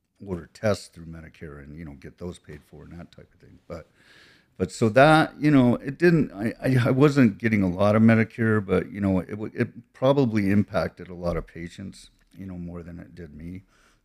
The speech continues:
But, um, it was kind of a sad deal, uh, to have that <clears throat> thrown on top of us. But after that, you know, I, um, I actually did fairly well. I mean, I've done well. I think my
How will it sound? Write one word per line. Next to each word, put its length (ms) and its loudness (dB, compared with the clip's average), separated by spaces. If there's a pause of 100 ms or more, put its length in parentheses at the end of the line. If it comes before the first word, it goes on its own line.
(100)
But, 480 -2
um, 360 -18
it 80 -18
was 200 -16
kind 240 -6
of 80 -8
a 40 -18
sad 360 -8
deal, 320 -20 (600)
uh, 360 -16
to 120 -16
have 220 -16
that 200 -20 (180)
<clears throat> 180 0
thrown 320 -2
on 160 -10
top 280 -4
of 120 -18
us. 140 -20
But 360 0 (640)
after 340 2
that, 520 6
you 160 6
know, 400 6
I, 240 0
um, 380 -4 (320)
I 80 -4
actually 420 2
did 320 0
fairly 400 2
well. 380 4
I 60 2
mean, 180 2
I've 180 0
done 300 4
well. 220 4
I 100 -4
think 320 -2
my 340 2